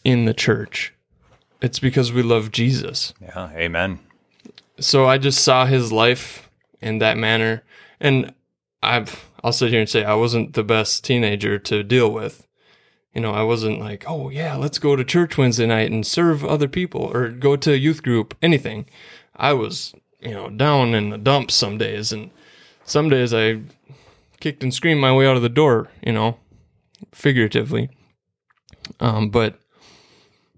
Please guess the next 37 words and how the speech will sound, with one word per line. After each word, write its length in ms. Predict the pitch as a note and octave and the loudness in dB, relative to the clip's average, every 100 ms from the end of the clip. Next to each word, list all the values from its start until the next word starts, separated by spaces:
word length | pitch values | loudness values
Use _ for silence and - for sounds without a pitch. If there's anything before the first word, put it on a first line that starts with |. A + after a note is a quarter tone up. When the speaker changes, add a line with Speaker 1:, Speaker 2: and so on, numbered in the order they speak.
| _ _ _ _ - | _ _ _ _ -20
Speaker 1:
he 240 | - C#3 | -2 0
pushed 380 | C3+ D#3+ C#3 - | 2 2 0 -2
me, 240 | G#2+ G#2 C3+ _ _ | -2 -2 -6 _ _
and 140 | C#3+ | 0
my 80 | C#3 | 4
mom. 400 | B2+ A#2 F#3+ B2 - - | 4 2 0 -8 -12 -16
It's 160 | B2+ | -2
not 140 | B2 A2 | 0 0
just 180 | A2+ - | -2 -4
my 140 | G#2+ | -6
stepdad, 480 | - A2 - A2+ - | -6 -8 -8 -14 -10
but 200 | - - _ _ _ _ - | -10 -10 _ _ _ _ -4
they 140 | B2 | -2
pushed 320 | B2 D3+ - | 2 2 2
us 160 | D3 C#3 | 0 2
into 220 | C3+ C3+ | 2 2
these 240 | A#2+ A#2 A#2+ | 2 0 0
youth 200 | B2 - | -2 -2
groups 380 | A2 G#2 - | -2 -2 -4
and 260 | A2 G#2 G#2+ - _ _ _ _ _ _ _ - _ | -4 -4 -6 -12 _ _ _ _ _ _ _ -20 _
in 140 | C#3+ C#3 | 2 2
a 80 | |
gentle 340 | A2+ A2 G2+ F3 | 2 -2 -4 -6
way, 220 | G#2+ A2+ | -2 -2
not 240 | A#2 A2+ | 0 -2
like, 340 | A2 G#2+ - _ _ _ _ | -4 -8 -14 _ _ _ _
"Get 180 | B2+ B2+ | -8 -8
in 140 | B2+ | -8
there." 320 | A2+ G#2 G#2 - _ _ - - _ _ | -12 -14 -16 -20 _ _ -20 -20 _ _
But 180 | C3 B2 - _ _ _ _ _ _ | 0 0 -2 _ _ _ _ _ _
we 160 | - C#3 | -2 2
all 420 | D3 C#3+ C#3+ C3+ | 4 4 4 2
got 360 | C3 C3 A#2+ - _ _ _ _ _ _ _ - | 0 2 0 -2 _ _ _ _ _ _ _ -6
encompassed 540 | B2+ C#3 C3 B2+ A#2 | -4 0 0 0 -2
by 160 | A#2+ A#2 | 0 0
these 180 | A2 - | 0 -4
people. 680 | - D3+ C#3+ - F2 - | -4 -2 -4 -6 -12 -18